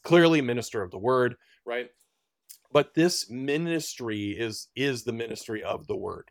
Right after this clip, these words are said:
right? It is a ministry of the gospel. And, <clears throat> uh, it's not just, um, uh, what is the right word here?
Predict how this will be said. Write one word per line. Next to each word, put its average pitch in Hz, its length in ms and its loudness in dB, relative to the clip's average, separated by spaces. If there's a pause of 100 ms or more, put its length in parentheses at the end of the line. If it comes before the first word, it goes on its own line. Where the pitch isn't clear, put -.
right? 104 160 -10
It 127 100 -6
is 120 120 -4
a 120 60 -2
ministry 123 420 -6
of 107 340 -2
the 107 80 0
gospel. 95 520 -2 (340)
And, 127 240 -6 (320)
<clears throat> - 600 -4
uh, 101 360 -2 (600)
it's 147 260 0
not 131 400 0 (260)
just, - 720 -2 (840)
um, 90 500 -2 (2750)
uh, 92 400 -4 (1700)
what 160 140 6
is 190 100 0
the 156 100 0
right 131 180 -2
word 107 200 -2
here? 92 220 -14